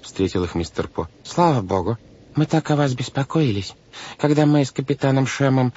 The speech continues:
въехали на холм к дому Энуистлов и увидели, что он рухнул в озеро,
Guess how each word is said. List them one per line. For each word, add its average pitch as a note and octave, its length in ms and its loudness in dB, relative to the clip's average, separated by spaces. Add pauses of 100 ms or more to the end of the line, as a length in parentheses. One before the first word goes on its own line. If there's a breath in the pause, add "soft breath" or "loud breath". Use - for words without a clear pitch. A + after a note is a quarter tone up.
(140 loud breath)
въехали B2 460 2
на C3 160 2
холм B2 420 2
к B2 60 -2
дому C3 260 2
Энуистлов C3 840 2 (320)
и C#3+ 100 2
увидели, D3 420 4
что B2 220 -2
он C3 140 2
рухнул C#3 340 2
в B2+ 120 0
озеро, C#3 420 2